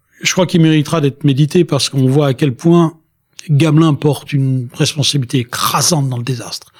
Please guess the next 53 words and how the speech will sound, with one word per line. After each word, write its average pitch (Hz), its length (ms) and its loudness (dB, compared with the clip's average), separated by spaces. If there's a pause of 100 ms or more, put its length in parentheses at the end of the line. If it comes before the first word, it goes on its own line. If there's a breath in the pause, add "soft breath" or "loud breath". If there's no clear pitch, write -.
(360 loud breath)
Il 175 120 4
a 185 40 2
fait 185 140 0
tout 185 140 2
ce - 80 -2
qu'il 180 100 0
ne 147 60 0
fallait 147 180 0
pas 131 160 -4
faire. - 320 -10
Les 170 160 2
Allemands 190 240 4
n'en 175 100 4
demandaient 147 280 2
pas 139 140 -2
tant. 190 360 0 (340 loud breath)
Ils 170 200 4
avaient 196 140 2
un 196 80 4
outil 190 200 2
affûté. 165 380 0
Ils 196 100 4
n'avaient 147 140 2
pas 165 160 0
du 165 160 2
tout 214 140 0
un 165 100 4
outil 143 220 -2 (200)
impressionnant. 123 720 -2 (400 loud breath)
Donc, 185 300 2 (100)
je 208 180 2
dirais 202 380 2
que 170 320 2
oui, 233 380 6
on 165 100 4
l'a 143 160 2
surestimé 160 920 2 (1400 loud breath)
en 147 140 2
la 147 100 0
voyant 147 280 2
plus 151 160 0
forte - 320 -4
qu'elle 139 220 0
n'est, 135 140 2
qu'elle - 340 -4
était, 208 340 0
mais 190 120 6
en 208 60 6
même 220 160 6
temps, 262 160 2
on - 20 6
l'a 185 120 4
sous-estimé 240 1000 2